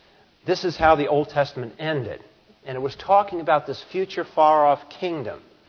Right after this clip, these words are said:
So what we want to do is we want to examine the question of the nature of the kingdom. So the first thing we want to think about tonight, just kind of a quiz, is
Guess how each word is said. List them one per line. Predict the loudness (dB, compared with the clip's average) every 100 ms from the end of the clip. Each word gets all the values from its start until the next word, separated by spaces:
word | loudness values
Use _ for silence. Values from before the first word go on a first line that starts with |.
| _ _ _ _ _
So | -8 0
what | 2 2
we | 2 0
want | 0 0 0 -2
to | -2
do | 0 0
is | -2 -4
we | -4
want | -2 -2 -2 -4
to | 0 2 0 -2 -14 _ _ _ _ _
examine | -12 -10 -4 0 0 0 -2 -6 -14 _ _ _
the | -12
question | 2 4 4 2 -8 -6 -8 -8
of | -6 -4
the | -4
nature | -4 -4 -4 -2 -4
of |
the | -4
kingdom. | -8 -8 -6 -8 -6
So | -6
the | -6
first | 0 0 0 -4
thing | -10 -6
we | -4
want | -4 -4
to |
think | -6
about | -2 -4 -4
tonight, | -12 -10 -12
just | -16 -14
kind | -12
of | -10
a |
quiz, | -8 -4 -4 -4 -10 -20 _ _ _ _ _ -10
is | -6 -4 -6 -8 -18